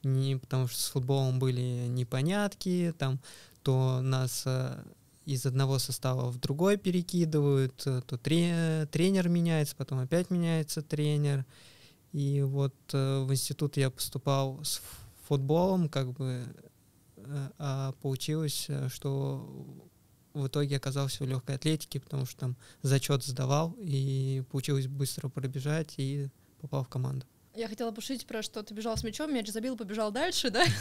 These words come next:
Speaker 2: <laughs> Разговор, так, этого
Speaker 1: Это
Speaker 2: парня на, на, на манеж.
Speaker 1: А, нет, у меня наоборот, у нас, получается, зимой мы тренировались в манеже в легкоатлетическом, а, и получалось так, э,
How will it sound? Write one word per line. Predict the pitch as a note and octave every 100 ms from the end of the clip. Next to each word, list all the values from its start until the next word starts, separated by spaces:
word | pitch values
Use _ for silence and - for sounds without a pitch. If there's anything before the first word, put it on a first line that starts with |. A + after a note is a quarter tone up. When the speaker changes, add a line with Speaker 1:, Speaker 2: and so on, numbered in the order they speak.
| A#2 A#2
Speaker 2:
<laughs> | A#2+ - - -
Разговор, | D#4 C#4 A3+ C4+ D4 C#4+ A3
так, | C4 G#3
этого | - F4+ G4 C4+
Speaker 1:
Это | A#3
Speaker 2:
парня | C#4 C4
на, | A3 B3 C#4+
на, | D#4 D4 D4+ D4 D4 - - -
на | A3+
манеж. | A3+ A3+ G#3 F#3+ - - - B3+ F#3
Speaker 1:
А, | D#3+ D#3 D3+
нет, | D3+ F3+ A#3+ A3
у |
меня | D#3+ C#3+ C#3
наоборот, | C#3 C#3+ C#3+ D3+ F#3+ G3
у | F3 D3
нас, | C#3 C#3+
получается, | - C#3+ D3+ D3+ D3 - D3 C#3+ C#3+
зимой | C#3 D3+ D#3 D#3
мы | D3 D3 D3+
тренировались | C#3+ - D3+ D3+ D3+ D3+ D3 C#3+ -
в | C#3
манеже | D3 D3+ F3 A3+ G#3+
в | D#3
легкоатлетическом, | C#3+ - C#3+ - C#3 - C#3 - - C3 B2+ B2+
а, | B2+ B2+ B2 - - - - - - - _ -
и | D4 D3+
получалось | - D3+ - D#3 D3+ -
так, | - E3 E3 -
э, | C#3+ C3+ C3+